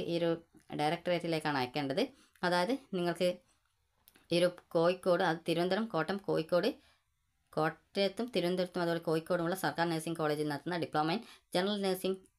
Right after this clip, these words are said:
course-ിലേക്ക് എസ് സി, എസ് ടി വിദ്യാർത്ഥികളിൽ നിന്നും, അതായത് എസ് സി എസ് ടി വകുപ്പിന് കീഴിലാണ് ഈ ഒരു, അതായത് മെഡിക്കൽ വിദ്യാഭ്യാസ വകുപ്പിന് കീഴിലാണ് ഈ ഒരു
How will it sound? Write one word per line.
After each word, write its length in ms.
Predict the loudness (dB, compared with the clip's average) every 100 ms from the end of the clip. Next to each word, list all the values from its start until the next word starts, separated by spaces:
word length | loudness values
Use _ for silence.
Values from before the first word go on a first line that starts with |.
| _ -2
course-ിലേക്ക് 480 | -2 0 -2 0 -2
എസ് 120 | 0
സി, 80 | -2 -2
എസ് 120 | -2
ടി 60 | -2
വിദ്യാർത്ഥികളിൽ 480 | 0 0 0 -2 -2 -2
നിന്നും, 180 | -4 -4
അതായത് 240 | 0 0 0 -6 -4 -4
എസ് 100 | 0
സി 120 | -2
എസ് 120 | 0 0
ടി 80 | -2 -2 0
വകുപ്പിന് 420 | 0 0 -2 -2 0
കീഴിലാണ് 580 | 0 0 -2 -2 -2 -4 -8 _ _ _ _ 0
ഈ 80 |
ഒരു, 100 | 2 0 -4 _ _ _ _ -2
അതായത് 220 | -2 0 -2
മെഡിക്കൽ 220 | -2 -2
വിദ്യാഭ്യാസ 360 | -2 0 0 -2 -2
വകുപ്പിന് 240 | -4 -4 -2
കീഴിലാണ് 340 | -2 -2 -2
ഈ 20 |
ഒരു 60 | -2